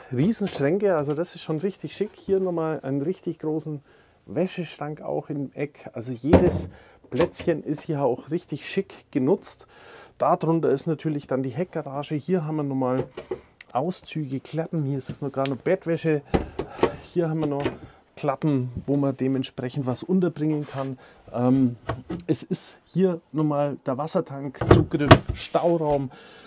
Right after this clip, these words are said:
Also man hat hier auch richtig, richtig viel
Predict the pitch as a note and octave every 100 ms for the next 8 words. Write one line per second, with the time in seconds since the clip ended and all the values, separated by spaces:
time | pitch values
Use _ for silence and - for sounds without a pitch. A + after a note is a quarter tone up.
0 | - - C3 D3+ D3 B2 F#3+ - - D3
1 | D3+ - C3 D#3 G#3+ - F#3 F3 C#3+ E3
2 | F3 - D3+ - - B2 D3